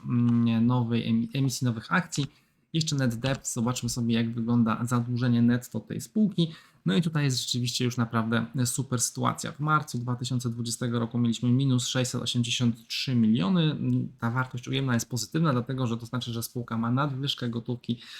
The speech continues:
mm, na koncie versus, mm, zobowiązania odsetkowe. No i na chwilę obecną, e, ten net debt, czyli zadłużenie netto,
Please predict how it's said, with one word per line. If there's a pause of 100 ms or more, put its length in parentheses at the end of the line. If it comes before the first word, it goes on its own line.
(280)
mm,
na
koncie
versus, (960)
mm,
zobowiązania
odsetkowe. (480)
No
i
na
chwilę
obecną, (220)
e,
ten
net
debt,
czyli
zadłużenie
netto,